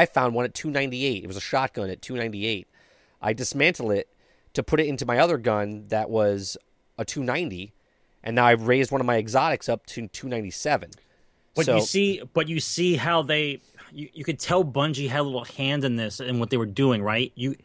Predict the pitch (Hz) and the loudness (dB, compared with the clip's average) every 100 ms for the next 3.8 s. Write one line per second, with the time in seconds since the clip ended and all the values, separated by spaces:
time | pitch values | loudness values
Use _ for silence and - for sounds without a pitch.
0 | _ 123 151 185 165 - - 131 139 - | _ -4 0 2 2 0 -4 -2 -4 0
1 | 175 151 - 151 151 147 139 127 110 139 | -2 -2 -2 -2 0 0 2 -2 0 -2
2 | 123 127 131 143 - 135 127 120 107 101 | 0 -2 -2 -4 -2 -2 -2 -4 -6 -6
3 | 117 113 92 98 113 123 123 | -4 -4 -4 -6 0 0 0